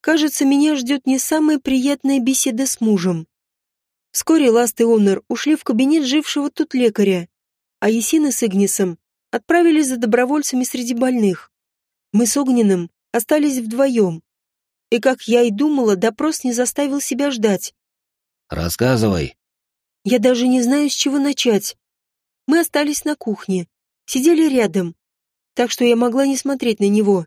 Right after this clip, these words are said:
Speaker 1: делая вид, что доедаю.
Speaker 2: "Почему ты вышла ночью одна?"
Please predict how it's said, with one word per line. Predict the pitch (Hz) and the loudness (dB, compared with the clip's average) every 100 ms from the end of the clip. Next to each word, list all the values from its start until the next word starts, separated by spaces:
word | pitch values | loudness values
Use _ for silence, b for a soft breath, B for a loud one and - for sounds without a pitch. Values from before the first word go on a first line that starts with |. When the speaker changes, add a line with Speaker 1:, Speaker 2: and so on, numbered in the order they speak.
| _ _ _ _ - | _ _ _ _ -2
Speaker 1:
делая | 208 277 262 262 | 2 4 2 2
вид, | 311 | 0
что | - 302 | 0 -2
доедаю. | 262 294 285 226 208 185 175 - _ _ _ _ _ _ _ _ _ _ - | 2 2 2 2 0 0 -4 -10 _ _ _ _ _ _ _ _ _ _ -10
Speaker 2:
"Почему | 78 - 131 156 | -6 -2 2 2
ты | 120 117 | 2 0
вышла | 123 117 113 | 0 0 0
ночью | 120 110 107 107 | 0 0 0 0
одна?" | 110 107 87 | 0 0 -2